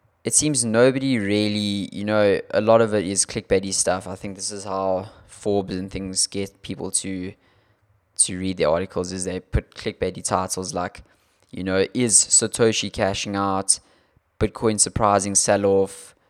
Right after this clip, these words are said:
Um, things like this. Um, and it's all bullshit, you know. I think the S and P dropped, uh,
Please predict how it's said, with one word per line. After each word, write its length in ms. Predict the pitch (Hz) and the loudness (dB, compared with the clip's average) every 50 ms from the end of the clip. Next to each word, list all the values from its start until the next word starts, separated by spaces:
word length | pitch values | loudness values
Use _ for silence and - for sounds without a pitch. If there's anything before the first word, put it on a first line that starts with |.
| _ _ _ | _ _ _
Um, 540 | - 90 95 95 92 90 90 90 87 92 98 | -8 -6 -6 -6 -6 -6 -8 -10 -10 -12 -12
things 280 | 101 - 113 107 101 95 | -10 -8 -8 -6 -4 -2
like 180 | 98 92 - | -4 -4 -2
this. 440 | - 95 98 - - - - - - _ _ _ _ _ _ _ _ _ - | -2 -2 0 0 0 -2 -2 -4 -8 _ _ _ _ _ _ _ _ _ -8
Um, 320 | - 92 92 92 92 90 80 | -6 -4 -4 -6 -6 -6 -6
and 140 | 104 113 | -4 -2
it's 120 | 117 - - | 0 0 0
all 140 | - 139 107 | 0 0 -2
bullshit, 500 | 92 98 95 95 - - 92 92 - - | -2 -4 -4 -4 -4 -4 -4 -4 -6 -6
you 40 | |
know. 180 | 98 98 98 95 | -4 -2 -2 0
I 80 | 95 98 | -2 -2
think 380 | - - 113 110 101 - - _ _ _ _ _ _ _ _ _ _ | -2 -2 -4 -4 -4 -12 -18 _ _ _ _ _ _ _ _ _ _
the 160 | - 95 92 | -4 -2 0
S 140 | 117 117 - | 2 2 2
and 100 | 120 110 | 0 0
P 560 | - - - 117 110 104 101 95 92 92 101 - _ _ _ _ _ _ _ _ _ _ _ _ _ | -4 -8 -8 -6 -6 -6 -6 -6 -8 -8 -10 -14 _ _ _ _ _ _ _ _ _ _ _ _ _
dropped, 500 | - - 110 101 98 - - - - - | -2 2 2 2 2 2 2 2 2 4
uh, 540 | - 78 92 92 90 87 87 87 87 82 | 2 0 0 0 0 0 0 0 -2 -4